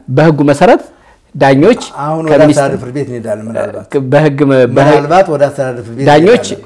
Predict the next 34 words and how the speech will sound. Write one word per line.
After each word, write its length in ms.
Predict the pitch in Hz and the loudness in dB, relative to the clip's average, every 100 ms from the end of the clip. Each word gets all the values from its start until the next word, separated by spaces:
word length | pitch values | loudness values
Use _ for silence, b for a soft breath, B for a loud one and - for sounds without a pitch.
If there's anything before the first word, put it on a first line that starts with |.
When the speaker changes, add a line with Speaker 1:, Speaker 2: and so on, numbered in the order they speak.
| - | -6
Speaker 1:
እ፣ 100 | 135 127 117 110 104 104 - _ _ _ | -2 0 0 -2 -6 -12 -20 _ _ _
ህግ 180 | 147 135 | -2 2
አውጪ፣ 240 | 147 147 220 269 330 - | 4 4 2 0 0 -8
Speaker 2:
አ። 120 | 117 107 - - | -20 -20 -20 -6
Speaker 1:
ህግ 180 | 147 151 | -2 0
ተርጓሚና 440 | 151 131 151 196 214 | 2 4 4 4 2
ህግ 160 | 165 | 2
አስፈጻሚ 480 | 139 - 127 123 123 104 | 0 0 -4 -2 -2 -4
ነው። 100 | 85 | -8
Speaker 2:
አ። 140 | - 110 107 | -16 -18 -10
Speaker 1:
የሚኒስትሮች 440 | 139 147 147 160 156 | -2 -2 0 -2 -2
ምክር 180 | - | -2
ቤት 140 | 254 247 | 0 2
አስፈጻሚ 460 | 180 170 139 143 123 | 2 0 2 2 0
ነው። 120 | 90 80 _ | -4 -12 _
Speaker 2:
አ። 140 | 113 110 104 | -18 -18 -16
Speaker 1:
በህግ 380 | 127 147 160 151 135 - b b | -2 2 4 2 -2 -18 b b
ከዳኞችም 680 | - 147 156 156 165 - 339 294 | -4 2 4 4 2 2 2 2
ከፍርድ 320 | 147 143 139 | 0 -2 0
ቤትም 240 | 131 127 123 | 2 2 2
በታች 300 | 123 165 - | 2 2 2
ነው። 120 | 107 | -4
በእርግጥ 300 | 107 98 92 117 | -4 -6 -10 -14
Speaker 2:
አዎ። 160 | 120 110 107 B B B | -16 -18 -20 B B B
Speaker 1:
ግን 180 | 214 330 - - | 2 2 -2 -2
ምናልባት 500 | 180 175 160 214 269 | 2 4 4 4 2
የኛ 240 | 160 160 147 139 131 | 2 4 4 4 4
የራሳችንን 560 | 143 139 - 147 147 131 | 2 0 -2 0 2 2
<coughs> 20 | |
ግምት 240 | 151 147 | 2 0
ከምናወራ 560 | - 139 135 127 123 117 196 - b b b b _ _ _ 147 | 0 0 0 2 2 4 2 -2 b b b b _ _ _ -4
ይሄኛውን 440 | 147 147 135 131 | 0 2 2 2
እንለፈውና 540 | 143 143 131 127 120 113 | 4 4 4 2 0 -2
እኔም 240 | 113 107 | -4 -6